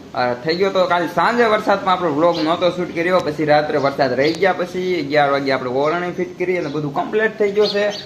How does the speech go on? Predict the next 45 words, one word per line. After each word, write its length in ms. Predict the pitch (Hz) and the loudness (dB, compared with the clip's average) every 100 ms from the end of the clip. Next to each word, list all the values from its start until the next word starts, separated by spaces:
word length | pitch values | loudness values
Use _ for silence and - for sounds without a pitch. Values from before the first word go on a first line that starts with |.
| - - | -16 -10
અને 120 | 185 | -2
ભાઈ, 200 | 190 208 | 2 2
આજનો 460 | 214 170 202 233 262 | 2 2 2 2 0
દિવસ 260 | 240 254 240 | 2 2 4
એટલે 180 | 240 | 2
ખેડૂતો 520 | 233 - 196 226 240 247 | 0 2 2 2 2 2
માટે, 520 | 220 214 220 233 240 247 - - - - | 2 2 2 0 0 0 -4 -12 -12 -8
અ, 220 | - 151 156 | 0 2 2
કહેવાય 280 | 185 214 | 2 2
ને 100 | 254 | 2
કે 120 | 247 202 | 2 2
નવું 360 | 165 220 233 | 4 6 6
વર્ષ 240 | 185 180 - | 4 2 0
કહી 220 | 165 165 | 0 2
શકીએ, 320 | 160 156 190 | 0 -2 -2
કેમ 180 | 180 170 | -2 -2
કે 160 | 180 175 175 165 165 - - - | 0 2 4 2 0 -4 -2 0
ભાઈ, 240 | 175 170 - - - | 2 0 -4 -6 0
ખેડૂતોને 400 | 233 220 226 220 | 2 2 0 0
જે 80 | 214 | 2
વાવણી 440 | 160 175 220 233 | 4 4 2 2
થાય 200 | 214 240 | 2 2
ને 100 | 214 | 2
એ 260 | 147 - - | 0 2 2
જ 40 | |
નવું 300 | - - 143 | 2 2 2
વર્ષ 160 | 139 - | 0 0
કહેવાય 260 | - 127 | 0 2
હો 60 | 156 | 2
ભાઈ. 160 | 139 - - - - | 0 0 -2 -2 -2
ભાઈ, 200 | - 175 | 0 0
આપણે 320 | 185 175 190 208 | 2 2 0 0
જો 120 | 202 | 0
અત્યારમાં 460 | 196 208 202 196 | 0 2 0 0
નાય 280 | 156 147 196 | 0 0 0
પણ 200 | 214 220 | 0 -2
નાખ્યા 360 | 220 214 214 214 | 0 -2 0 0
ને 240 | 208 180 | -2 -4
સનેડો 220 | 190 196 | -4 -2
તો 120 | 202 160 | -2 0
રાત્રે 360 | 160 185 185 | 0 0 0
સ્વીટ 300 | 151 - - | -2 -2 -2
કરી 140 | 151 143 | -2 0
દીધો 220 | 143 135 | 0 0
હતો. 340 | 131 - - | 0 0 0